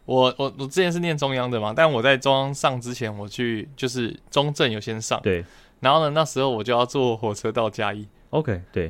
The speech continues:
Speaker 1: 然后我坐，坐火车到嘉义之后呢，一开始我记得很兴奋嘛，因为考上研究所了，开心。
Speaker 2: <laughs>
Speaker 1: 然后到那边之后就，“干嘛，真以后每次都这样做，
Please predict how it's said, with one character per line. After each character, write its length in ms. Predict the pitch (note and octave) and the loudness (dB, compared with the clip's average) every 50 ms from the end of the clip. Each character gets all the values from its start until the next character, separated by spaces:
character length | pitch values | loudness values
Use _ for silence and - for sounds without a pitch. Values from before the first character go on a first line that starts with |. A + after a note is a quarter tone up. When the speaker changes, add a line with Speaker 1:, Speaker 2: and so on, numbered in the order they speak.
| - - | -4 0
Speaker 1:
然 120 | - F#3 | 4 4
后 80 | G#3+ G#3+ | 6 6
我 100 | D#3+ A#2+ | 4 2
坐， 360 | - - - F3+ D#3+ C3+ - | 0 0 0 2 2 0 0
坐 160 | - - G#3+ | 0 0 2
火 100 | D3+ B2 | 2 2
车 120 | G#2 A#2+ C3+ | 2 2 0
到 80 | C#3 | 0
嘉 220 | C3+ - - A#2+ A#2 | 0 2 2 2 2
义 140 | C3+ C3 A2+ | 2 0 -2
之 200 | G#2 - A2+ A2 | -4 -6 -8 -8
后 280 | - - B2+ A2 G2+ | -6 -6 -6 -6 -6
呢， 80 | G2 G2+ G#2 G#2 G2+ A#2+ | -6 -10 -12 -14 -14 -12
一 100 | C#3+ D#3 | -8 -2
开 140 | D3+ E3 D#3 | 0 2 2
始 100 | C#3 C#3+ | 2 0
我 80 | G#2+ G#2 | -2 -4
记 140 | - B2 | -4 -4
得 60 | A#2 A2 | -4 -4
很 60 | G#2 | -6
兴 220 | G2+ - A#2 A2 | -8 -8 -8 -8
奋 100 | G#2+ A#2 | -6 -6
嘛， 120 | G#2+ G#2+ A2+ | -6 -4 -4
因 100 | A#2 A#2+ | -2 -2
为 260 | B2 B2 A#2+ - - D#3 C3+ - | -2 -2 -4 -6 -12 -16 -16 -14
考 140 | - - | -12 -10
上 260 | - - C3+ C3+ A#2+ - D3 | -8 -8 -8 -8 -8 -10 -12
研 120 | B2 A#2+ | -12 -10
究 120 | B2 C#3 C3 | -10 -10 -8
所 160 | - - - | -8 -8 -8
了， 80 | G#2 - - | -8 -10 -8
开 120 | - D3 | -6 -6
心。 280 | D#3+ - - B3+ B3+ C3+ A2+ G2+ - - | -6 -4 -2 0 2 4 4 2 0 -4
Speaker 2:
<laughs> 180 | - - - - | -12 -20 -6 0
Speaker 1:
然 120 | - C3 | 2 4
后 20 | C#3 | 6
到 120 | E3+ D#3+ | 6 6
那 80 | D#3 D3+ | 4 4
边 140 | D3+ D3+ C#3+ | 2 0 0
之 80 | D3 | -2
后 80 | D3 C#3 | -2 -2
就 120 | C#3 C3+ B2+ - - - _ _ _ | -2 -6 -8 -10 -14 -20 _ _ _
，“干 320 | - - F3 - D#3 - C#3+ | -8 -8 -6 -6 -8 -10 -8
嘛， 280 | D3 D#3+ E3+ E3+ E3 | -4 -4 -2 -2 -4
真 300 | D#3 D3+ E3 F3 E3+ E3 D3 D3 | -6 -6 -6 -6 -6 -6 -6 -6
以 120 | D3 D#3 | -4 -2
后 120 | E3 F3 | 0 0
每 120 | E3+ D3 C#3 | 0 0 0
次 140 | - - E3+ | 0 0 0
都 160 | F3 F3 F3 | 0 0 0
这 80 | F3+ | 0
样 140 | F3+ F3 F3 | 0 0 0
做， 340 | - - G#3 F#3+ D#3+ D3+ C#3+ | 2 2 4 4 4 2 -2